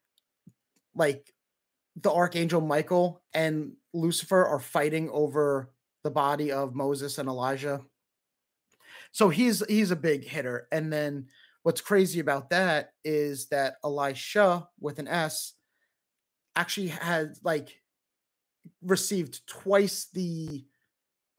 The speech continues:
portion of, like, prophecy and everything that his prede-, that his teacher did. And so Elisha is even, like, bigger than Elijah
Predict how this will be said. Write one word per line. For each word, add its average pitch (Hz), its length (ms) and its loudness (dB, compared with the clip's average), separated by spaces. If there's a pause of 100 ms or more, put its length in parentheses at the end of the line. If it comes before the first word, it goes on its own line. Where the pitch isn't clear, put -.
(100)
portion 165 560 0
of, 151 280 -2
like, 143 180 -2
prophecy 139 880 -6
and 127 480 -8 (320)
everything 139 540 -4 (100)
that 135 180 -2
his 135 180 -8
prede-, 147 460 -2
that 131 240 -6
his 131 260 -8
teacher 151 400 -8
did. 110 220 -12 (560)
And 151 480 0
so 160 380 0
Elisha 165 400 0
is 143 160 -6
even, 170 180 -4
like, 143 260 -8
bigger 170 520 2
than 151 280 -2
Elijah 139 600 -2